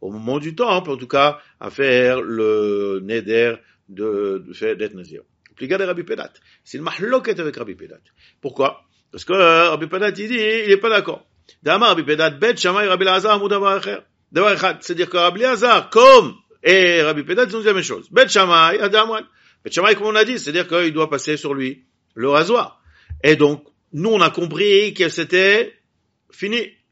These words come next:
Il a, il, il, il y a pas de possibilité de passer, de, de lui couper des cheveux. Donc, il reste à jamais nazir. C'est ça que ça veut dire.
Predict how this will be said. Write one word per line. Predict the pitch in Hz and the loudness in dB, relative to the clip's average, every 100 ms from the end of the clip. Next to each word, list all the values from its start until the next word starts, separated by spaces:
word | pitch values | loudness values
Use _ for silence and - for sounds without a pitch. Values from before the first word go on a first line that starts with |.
| _ | _
Il | 123 | -6
a, | 127 127 127 113 | -2 0 -2 -4
il, | 135 | -8
il, | 127 127 127 | -8 -10 -6
il | 123 | -4
y | |
a | 123 | -4
pas | 151 | -6
de | |
possibilité | 156 147 147 135 123 131 | -8 -10 -10 -12 -6 -4
de | 123 | -4
passer, | 120 123 | -8 -10
de, | 113 113 123 117 | -10 -6 -6 -6
de | |
lui | 127 123 | -10 -10
couper | - 120 | -10 -10
des | 104 | -8
cheveux. | 101 104 - _ _ - | -8 -10 -12 _ _ -8
Donc, | 127 165 151 160 | -4 -2 -2 -6
il | 135 135 | -6 -2
reste | 147 143 | -2 0
à | 143 | -2
jamais | 143 147 160 | 0 -2 -2
nazir. | 185 180 190 | -2 2 0
C'est | - | 0
ça | 127 | -10
que | - | -4
ça | 190 | -2
veut | 214 | -2
dire. | - | -4